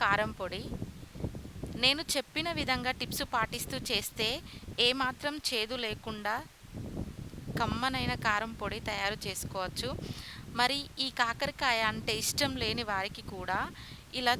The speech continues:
చేదు లేకుండా చేసి పెడితే కమ్మగా తినేస్తారు. చాలామంది కాకరకాయ అంటే చేదుగా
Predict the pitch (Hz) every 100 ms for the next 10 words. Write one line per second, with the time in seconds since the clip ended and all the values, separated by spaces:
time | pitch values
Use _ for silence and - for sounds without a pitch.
0 | - 240 240 294 285 254 247 240 226 233
1 | - 233 220 - 226 190 226 220 285 -
2 | 247 208 208 226 240 247 226 202 202 -
3 | 190 170 165 - - - - - - -
4 | 226 254 311 320 262 269 277 247 226 262
5 | 254 254 254 240 208 208 208 220 302 -
6 | - 262 226 233 240